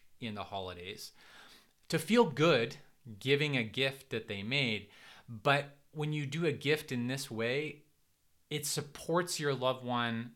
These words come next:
to be seen as capable in the eyes of other people. It also creates a great opportunity to connect with other people, maybe to connect with neighbors that you might not get to connect with all the time, to, um,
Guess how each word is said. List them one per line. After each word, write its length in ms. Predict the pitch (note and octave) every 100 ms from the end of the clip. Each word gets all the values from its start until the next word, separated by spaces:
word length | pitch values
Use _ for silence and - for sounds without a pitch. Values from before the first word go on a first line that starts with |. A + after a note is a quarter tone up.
| _
to 260 | - A2+
be 140 | G#2+ A2+
seen 280 | - C#3 B2
as 120 | -
capable 720 | - D#3+ E3+ D3+ D#3 D#3+ D#3+
in 100 | C3
the 140 | A#2+ A#2
eyes 200 | A#2 A#2
of 100 | G#2+
other 140 | A2
people. 420 | G#2+ D3+ D#3 D#3 -
It 100 | B2+
also 300 | E3 F3 F3
creates 280 | - D#3+ D3+
a 60 |
great 380 | A#2 A#2+ C#3+ D#3
opportunity 640 | C#3+ C#3 C#3 - D3 C#3+ A2+
to 100 | A2+
connect 380 | - A#2 C#3
with 80 | C3
other 160 | B2+ B2+
people, 440 | - B2+ B2+ B2+ - -
maybe 180 | A#2 G#2+
to 80 | A2
connect 300 | A#2 A2+ -
with 160 | G#2+
neighbors 640 | B2 D3+ D3 D3 C#3+ C#3+ - - -
that 80 | A2
you 100 | G#2+
might 180 | A#2 B2
not 200 | A#2 -
get 100 | A2
to 60 |
connect 340 | - A#2+ C#3 C#3+
with 140 | C#3+
all 100 | B2+
the 80 | B2
time, 460 | - A#2+ A#2 A2+ A2+ - - -
to, 640 | - C3 B2 B2 A#2+ A#2+ A#2 -
um, 480 | A#2+ A2+ A2+ A2